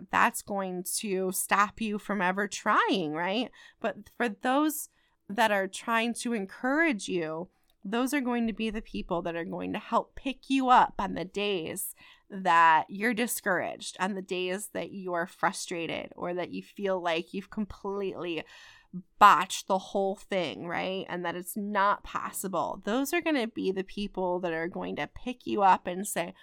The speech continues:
"I know it's been a tough day, but we're close. Let's do this. Let me help you.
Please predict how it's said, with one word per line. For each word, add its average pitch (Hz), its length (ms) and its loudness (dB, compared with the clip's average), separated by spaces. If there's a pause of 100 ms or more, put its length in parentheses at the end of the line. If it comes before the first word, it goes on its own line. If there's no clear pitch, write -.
(480)
"I 175 140 2
know 202 360 6
it's 285 180 2
been 311 160 4
a 311 80 2
tough - 380 4
day, 165 560 4 (180)
but 190 500 4
we're 190 160 -2
close. - 720 0 (120)
Let's 190 380 4
do 214 220 -6
this. 190 480 2 (340)
Let 190 300 4
me 220 140 2
help 185 380 0
you. 170 480 0